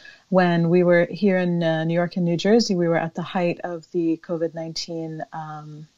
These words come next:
uh, pandemic. Uh, we had me-, we had thousands and thousands of cases, uh, and it, and, uh, many deaths. And it was, it was really a hard, it was really a hard time, kind of a dark time in a sense. Um,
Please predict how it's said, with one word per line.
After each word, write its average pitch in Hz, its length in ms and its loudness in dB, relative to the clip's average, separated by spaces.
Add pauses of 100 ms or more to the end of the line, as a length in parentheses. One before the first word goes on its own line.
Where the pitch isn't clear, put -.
(800)
uh, 160 200 0
pandemic. 165 720 2 (200)
Uh, 160 280 0
we 160 100 2
had 156 200 2
me-, - 220 0
we 170 100 0
had 160 220 -2
thousands 165 420 2
and 165 140 -4
thousands 156 360 -4
of 160 120 -8
cases, 156 680 -2
uh, 151 320 -4
and 156 120 -2
it, - 80 -6
and, 160 560 -2
uh, 151 220 -2
many 165 280 2
deaths. 156 380 0
And 170 120 2
it - 60 2
was, 180 220 2
it - 520 -12
was 185 160 6
really 285 220 8
a 269 80 8
hard, 185 420 2 (360)
it - 20 -2
was 185 160 2
really 294 160 6
a 302 60 4
hard 190 260 2
time, 156 440 -2
kind 220 200 2
of 226 100 2
a 240 60 4
dark 180 300 -2
time 156 340 -4
in 160 160 -4
a 160 80 -2
sense. 160 420 -6
Um, 165 460 0